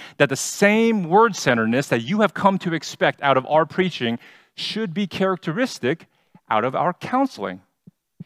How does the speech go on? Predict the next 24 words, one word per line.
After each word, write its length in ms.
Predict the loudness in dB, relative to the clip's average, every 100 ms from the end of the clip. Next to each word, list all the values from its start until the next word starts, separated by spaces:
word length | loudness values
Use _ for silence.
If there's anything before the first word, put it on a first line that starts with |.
| _ -4
You 140 | -2
should 160 | 0 0
expect 520 | -2 -2 2 2 2
the 100 | -4
same 720 | -6 -4 0 2 4 2 0 -6 _ -14
carefulness 760 | -2 4 4 2 0 0 -2
in 100 | -2
handling 680 | -4 -4 -2 2 4 4 2
the 60 | -2
Word 260 | 0 2
of 160 | 0 0
God 400 | 2 4 4 2 0 -20 0
that, 260 | 0 0 0
from 200 | 2 2
your 140 | -2
counselor 720 | -4 -2 2 2 0 0 0 0 -8 -2
as 400 | 2 4 2 -6 -2
I'm 120 | 0
sure 220 | 0 0 0
you 260 | 0 -2
expect 480 | -4 -4 -2 -2 -2
from 240 | -6 -6
your 120 | -6 -10
preacher. 640 | -6 -6 -6 -10 -14 -16